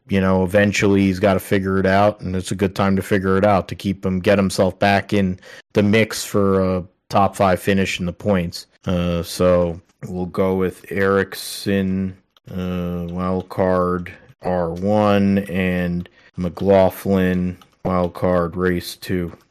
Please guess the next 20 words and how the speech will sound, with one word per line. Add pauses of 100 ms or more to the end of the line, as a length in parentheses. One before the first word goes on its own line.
(120)
Be
interesting
to
see
how
that
all
works
out. (300)
Um, (1000)
okay,
now
the
nascar (320)
triple
header (260)
at
Pocono
Raceway. (240)
Um,